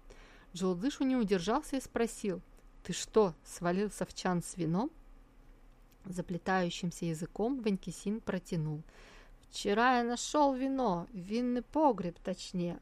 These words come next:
М, ночевал там, выпил больше десяти кувшинов. Ц-, такое блаженство!» Ваньки Син действительно не на шутку перепил.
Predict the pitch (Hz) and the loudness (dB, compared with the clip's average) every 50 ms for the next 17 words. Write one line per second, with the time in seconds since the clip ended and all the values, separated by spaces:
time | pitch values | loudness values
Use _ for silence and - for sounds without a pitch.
0 | - - 196 208 220 226 233 226 226 220 220 208 202 196 190 185 - - - 190 | -8 -6 -4 -2 0 0 2 2 2 2 0 0 0 0 0 -2 -2 -2 -2 -2
1 | 175 180 190 233 254 240 226 - - 214 190 175 175 165 160 185 226 277 294 - | 0 2 2 4 4 4 2 0 -2 -2 -2 0 -2 -2 -2 -2 0 0 0 0
2 | 269 247 226 190 165 175 190 220 285 359 339 285 - - 254 220 220 233 - - | 0 0 0 -2 -4 -6 -4 -2 0 0 0 -2 -2 -4 -4 -4 -2 -4 -4 -6
3 | 220 - 233 208 - 220 202 - - - - 214 185 180 180 - - - - - | -8 -8 -8 -6 -6 -6 -6 -6 -6 -4 -2 -2 -2 -2 -4 -6 -12 -18 -20 -20
4 | - - - - - - 262 - - - - - - 220 - - - - 349 320 | -20 -20 -20 -14 -12 -10 -10 -10 -12 -18 -20 -12 -10 -10 -10 -10 -6 -4 -2 -2
5 | 254 185 175 180 180 180 170 170 180 175 160 - - - - - - - - - | 0 -2 -2 -2 -2 -2 -2 -2 -4 -4 -4 -6 -10 -14 -16 -16 -16 -16 -20 -20
6 | - - - - - - - - - - - - - - 180 175 175 - - 165 | -20 -20 -20 -20 -20 -20 -18 -18 -18 -18 -18 -14 -8 -4 -4 -4 -4 -4 -8 -10
7 | - - - - 262 320 311 294 262 - 220 208 - - - - 220 311 330 - | -12 -10 -6 -4 -4 -4 -4 -6 -6 -4 -4 -4 -4 -4 -6 -4 -4 -4 -4 -2
8 | - 262 233 214 208 196 185 190 202 196 190 185 - - 214 202 - - - 175 | -2 0 0 0 0 0 0 0 2 0 0 -2 -4 -4 -6 -6 -6 -8 -10 -8
9 | - 196 175 180 165 - - 170 156 160 175 | -6 -6 -6 -6 -6 -6 -8 -8 -8 -8 -10